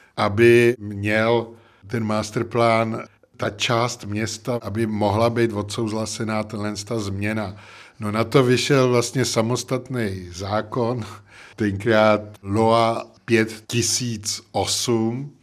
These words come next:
kde právě je řečeno, že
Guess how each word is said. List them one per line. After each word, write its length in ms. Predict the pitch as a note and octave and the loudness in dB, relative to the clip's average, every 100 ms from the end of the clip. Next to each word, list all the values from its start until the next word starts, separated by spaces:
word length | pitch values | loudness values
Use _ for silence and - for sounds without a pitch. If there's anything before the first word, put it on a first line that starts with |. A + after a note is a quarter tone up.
| - - - - - | -20 -20 -20 -20 -16
kde 320 | G2 G#2+ A2+ | -4 0 2
právě 460 | A#2 A#2 A2+ A#2 A#2+ | 2 4 4 4 4
je 540 | A#2+ A#2+ A#2+ A#2+ B2 A2 | 4 6 6 4 2 0
řečeno, 760 | A2+ A2 - A#2+ A#2 A2+ A2+ A#2 | 0 0 2 2 2 0 -2 -6
že 540 | G2 G2 G#2+ A2 A2 | -8 -4 0 0 0